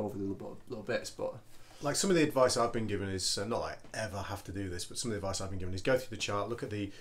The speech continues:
Speaker 2: the points that might screw you up. Where are the repeat marks?
Speaker 1: Beginnings and
Speaker 2: Where are,
Speaker 1: endings,
Speaker 2: yeah, where are the
Speaker 1: solos,
Speaker 2: co-, where's
Speaker 1: you
Speaker 2: the
Speaker 1: know.
Speaker 2: coda? Where does the, you know,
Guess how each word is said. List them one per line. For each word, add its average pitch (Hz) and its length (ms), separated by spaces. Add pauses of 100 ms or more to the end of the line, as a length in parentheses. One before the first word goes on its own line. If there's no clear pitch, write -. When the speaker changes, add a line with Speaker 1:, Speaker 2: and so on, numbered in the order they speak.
(160)
Speaker 2:
the - 80
points 160 380
that 131 160
might 120 240
screw 120 300
you 104 200
up. - 220
Where 123 240
are 139 60
the 135 100
repeat 143 360
marks? 143 680
Speaker 1:
Beginnings 139 400
and 127 240
Speaker 2:
Where 131 220
are, - 20
Speaker 1:
endings, 131 200
Speaker 2:
yeah, 139 200
where 135 220
are 127 40
the 120 60
Speaker 1:
solos, 143 320
Speaker 2:
co-, - 60
where's 139 180
Speaker 1:
you 123 60
Speaker 2:
the 117 40
Speaker 1:
know. 113 80
Speaker 2:
coda? 135 240
Where 127 160
does 117 140
the, 113 180
you 107 240
know, 104 280